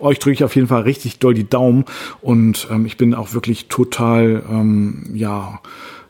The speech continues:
ähm, hot darauf, endlich wieder, äh, Hochzeiten im normalen Umfang zu fotografieren. Und auf euch und auf eure Hochzeit freue ich mich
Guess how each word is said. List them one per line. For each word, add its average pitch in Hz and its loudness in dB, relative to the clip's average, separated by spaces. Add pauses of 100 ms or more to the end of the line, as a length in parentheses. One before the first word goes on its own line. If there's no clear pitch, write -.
(120)
ähm, 107 -2 (180)
hot - -2
darauf, 117 0
endlich 135 0
wieder, 117 2
äh, 117 -12
Hochzeiten 120 -2
im 131 2
normalen 120 4
Umfang 127 0
zu 110 -12
fotografieren. 113 -2
Und 113 2
auf - -6
euch 139 2
und 120 4
auf 117 -2
eure 117 0
Hochzeit 117 -2
freue - -4
ich - -10
mich 113 2